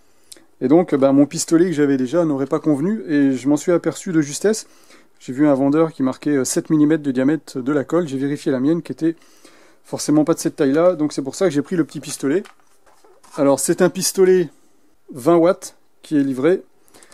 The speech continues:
Ça fonctionne très bien. Une petite spatule grattoir qui va permettre de décoller la colle sur la carrosserie. Alors ça, <laughs> c'est moi qui l'ai acheté, enfin je l'avais déjà plutôt. Euh, je vous conseille, parce que c'est pas livré,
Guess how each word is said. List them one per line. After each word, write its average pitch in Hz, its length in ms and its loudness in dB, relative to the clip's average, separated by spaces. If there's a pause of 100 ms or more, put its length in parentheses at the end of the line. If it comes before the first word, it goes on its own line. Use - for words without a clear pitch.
(160)
Ça - 200 -2
fonctionne 135 320 -4
très 147 160 0
bien. 127 200 -4 (640)
Une 202 220 -2
petite - 240 -12 (240)
spatule 170 560 -6 (180)
grattoir 143 540 -4 (500)
qui - 100 -20
va 127 80 -10
permettre 139 460 -4
de 139 160 -2
décoller 147 460 -2 (440)
la 139 140 -6
colle 139 320 -6 (480)
sur 139 240 -6
la 135 100 -6
carrosserie. 147 640 -12 (240)
Alors 131 240 -2
ça, - 260 -4
<laughs> 190 80 -2
c'est - 200 -2
moi 147 180 0
qui 147 140 -12
l'ai 139 140 0
acheté, 139 360 -4
enfin 123 180 -12
je 104 80 -12
l'avais 120 200 -2
déjà 117 260 -4
plutôt. 131 300 -10 (800)
Euh, 123 80 -4
je 123 140 -10
vous 160 80 -8
conseille, 165 420 0
parce - 180 -12
que - 80 -12
c'est - 140 -6
pas 156 140 -4
livré, 147 320 -2